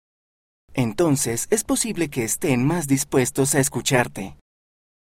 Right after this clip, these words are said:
Al hablar con tus padres sobre la música, puedes mencionar los sentimientos positivos que la música te inspira y las maneras en que te ayuda en diversas situaciones. Pueden analizar cómo la música puede ayudarte a sentir el espíritu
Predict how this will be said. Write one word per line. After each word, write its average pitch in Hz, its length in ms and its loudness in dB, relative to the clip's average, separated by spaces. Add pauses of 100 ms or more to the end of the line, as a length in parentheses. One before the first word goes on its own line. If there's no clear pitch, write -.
(200)
Al 143 200 4
hablar 143 320 2
con 226 180 -4
tus 170 180 -4
padres 113 440 -2
sobre 117 260 -2
la 117 120 -2
música, 139 600 -4 (300)
puedes 269 280 -2
mencionar 135 480 0
los 120 120 -4
sentimientos 123 640 -2
positivos 151 720 -4
que 156 140 -2
la 113 100 0
música 113 480 -4
te - 80 -4
inspira 117 540 -8 (320)
y 127 120 -2
las 110 180 -4
maneras 147 520 0
en 160 100 -4
que 156 160 -6
te 160 100 -4
ayuda 156 400 2
en 143 100 2
diversas 135 480 2
situaciones. 110 840 -6 (420)
Pueden 247 340 4
analizar 123 760 0
cómo 247 240 0
la 247 120 0
música 160 500 -2
puede 127 280 -2
ayudarte 135 480 0
a 117 40 -4
sentir 143 380 -4
el 110 120 -2
espíritu 160 600 -8